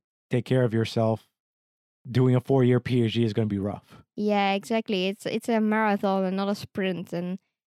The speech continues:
Speaker 2: that includes some, some mental, um, health also in there.
Speaker 1: Yes, your brain needs to relax too.
Speaker 2: <laughs> Very true. Um, and another really important point, something that we also discussed during our,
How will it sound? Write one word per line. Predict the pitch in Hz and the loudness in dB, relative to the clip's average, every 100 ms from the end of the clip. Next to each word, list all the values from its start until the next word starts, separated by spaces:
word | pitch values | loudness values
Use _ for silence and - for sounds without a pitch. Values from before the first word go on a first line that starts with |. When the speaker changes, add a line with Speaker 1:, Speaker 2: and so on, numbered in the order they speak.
| _ _ - | _ _ -4
Speaker 2:
that | 196 | -2
includes | 208 202 220 226 226 | -2 -4 0 0 -2
some, | - 190 180 - | -4 -4 -6 -12
some | - 202 185 175 208 - _ _ _ _ - | -10 -8 -8 -10 -12 -18 _ _ _ _ -6
mental, | 208 196 202 196 180 175 | -2 0 0 2 2 2
um, | 175 165 160 180 - _ _ - | 2 0 -2 -6 -10 _ _ -16
health | - 180 190 - | -6 -4 -4 -4
also | - 196 - - - - | -8 -8 -10 -12 -16 -10
in | 185 | -8
there. | 156 - - _ _ - | -8 -10 -14 _ _ -10
Speaker 1:
Yes, | 113 107 | -6 -4
your | 117 | -4
brain | 104 131 127 | -2 0 0
needs | 120 - | -2 -2
to | 127 | -2
relax | 113 110 107 - | 0 -2 -6 -12
too. | 98 95 - _ _ - | -14 -16 -20 _ _ 0
Speaker 2:
<laughs> | 254 254 214 - - | 4 4 2 -2 -4
Very | 208 202 | 0 0
true. | 196 226 208 - _ _ _ _ _ _ _ _ - | -2 -2 -2 -4 _ _ _ _ _ _ _ _ -4
Um, | 214 214 208 | 0 0 0
and | - 269 285 | 0 2 2
another | 269 269 254 | 2 4 4
really | 240 233 226 | 4 4 2
important | 226 240 214 202 - | 0 0 0 -2 -2
point, | 180 202 247 | -2 0 0
something | 202 185 | -2 -4
that | 165 | -4
we | 175 175 | -6 -4
also | 202 208 185 | -4 -4 -6
discussed | 185 - - 208 208 - | -6 -12 -4 -2 -4 -4
during | 202 190 180 - | -2 -2 -4 -6
our, | - 190 185 180 180 180 | -6 -2 0 0 0 -2